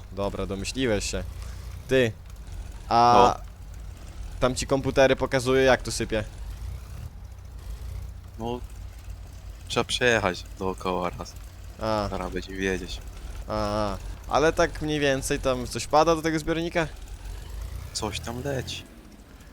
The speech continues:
Speaker 1: Ja nie oczekuję jakichś wiadomo jakich wyników, no bo to jednak moja uprawa jest, to nie mogło być za dobrze. E, zamknę-
Speaker 2: Wiadomo, że od takiego oszołoma to nie ma co.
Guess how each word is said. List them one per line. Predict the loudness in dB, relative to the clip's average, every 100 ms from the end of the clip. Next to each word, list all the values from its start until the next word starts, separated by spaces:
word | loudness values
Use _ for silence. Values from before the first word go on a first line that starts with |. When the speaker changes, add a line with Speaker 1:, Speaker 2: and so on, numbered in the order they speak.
| -20 -20 -20 -20 -18 -18 -18 -20 -20 -20 -20 -16
Speaker 1:
Ja | -4 0 2
nie | 4
oczekuję | 2 2 0 4 4
jakichś | 2 -2 -2
wiadomo | 2 2 2 2
jakich | 0 0 -4 -8 -8
wyników, | -4 -2 0 -2 -4 -8 -8
no | -4
bo | -4
to | -2 0
jednak | 0 -2 -4 -6 -20 -20 -18 0
moja | 4 6
uprawa | 6 6 8 8 8
jest, | 6 4 0
to | -6
nie | -2
mogło | -2 0 -2
być | -4 -2
za | 4
dobrze. | 6 4 4 0 0 -12 -20 -20 -20 -20 -20 -20 -20 -20 -20 -20 -20 -20 -20 -20 -20 -16
E, | -10 -8
zamknę- | -6
Speaker 2:
Wiadomo, | -2 2 2 2
że | 4
od | 4
takiego | 4 10 12 12
oszołoma | 12 8 8 8
to | 6
nie | 2
ma | 2
co. | 0 -2